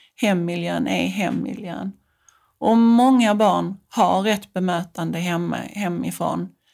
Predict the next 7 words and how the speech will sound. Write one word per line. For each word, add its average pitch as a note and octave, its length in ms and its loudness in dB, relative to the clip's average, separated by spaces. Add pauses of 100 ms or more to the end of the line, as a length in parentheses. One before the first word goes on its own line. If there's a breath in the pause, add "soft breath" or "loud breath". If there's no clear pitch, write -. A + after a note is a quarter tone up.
(200)
men F#3 160 0
många F#3+ 340 2
barn F3+ 400 0 (460)
har - 180 -2 (180)
också - 460 -8
inte A3+ 440 0
det. G#3+ 260 -4